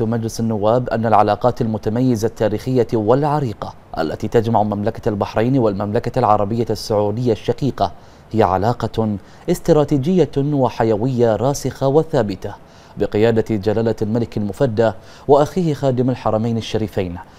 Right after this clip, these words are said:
وأشادت معاليها بمستوى العلاقات الثنائية بين البلدين والشعبين الشقيقين على كافة المستويات والمجالات، وما تشهده من تعاون وتكامل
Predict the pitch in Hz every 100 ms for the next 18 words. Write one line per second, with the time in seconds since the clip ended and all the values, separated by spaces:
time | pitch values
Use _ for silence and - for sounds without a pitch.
0 | - - - 147 - 214 170 127 101 104
1 | 120 127 104 110 123 120 127 123 107 104
2 | - 113 123 - 107 101 123 117 107 110
3 | 110 104 98 98 123 113 107 - 101 98
4 | 123 113 - 104 107 131 107 95 - -
5 | - - 113 101 90 - - - 190 185
6 | 143 123 135 139 120 - - 113 107 95
7 | 120 - 120 107 131 147 120 120 104 87
8 | - - - - 85 69 98 95 110 110
9 | 101 123 113 95 104 95 120 110 110 110
10 | 107 110 - 139 135 120 120